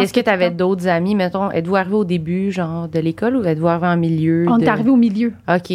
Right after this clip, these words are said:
Speaker 1: fait que t'avais-tu des amis que tu t'es fait qui étaient comme, qui, qui t'ont fait remarquer ça, que comme, ok,
Speaker 2: Non.
Speaker 1: elle fait pas ça avec les autres ou
Speaker 2: Ben non, mais même moi, je m'en rendais pas compte parce que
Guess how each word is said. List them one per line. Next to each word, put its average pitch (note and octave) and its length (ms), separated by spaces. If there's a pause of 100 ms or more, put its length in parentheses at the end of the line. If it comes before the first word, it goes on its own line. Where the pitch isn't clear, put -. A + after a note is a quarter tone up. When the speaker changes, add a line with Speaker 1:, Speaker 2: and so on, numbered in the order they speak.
Speaker 1:
fait F3 140
que - 60
t'avais-tu F3+ 360
des F#3+ 180
amis F#3 180
que G3+ 60
tu - 60
t'es F#3 100
fait G3 160
qui - 80
étaient D#3+ 160
comme, D3+ 260 (280)
qui, - 100 (380)
qui - 140
t'ont D#3+ 200
fait F3+ 200
remarquer E3 460
ça, G3+ 160
que F3+ 140
comme, D3 200
ok, D3 160
Speaker 2:
Non. C4 180
Speaker 1:
elle C4 60
fait F3+ 100
pas F#3 200
ça F#3 140
avec F3+ 140
les E3 240
autres F3 500
ou D3+ 280 (180)
Speaker 2:
Ben C4+ 180
non, F4+ 100 (140)
mais C4+ 100
même F4 220
moi, F#4+ 180
je D4 60
m'en B3 100
rendais A3+ 240
pas A#3 140
compte - 300
parce A3 240
que B3+ 300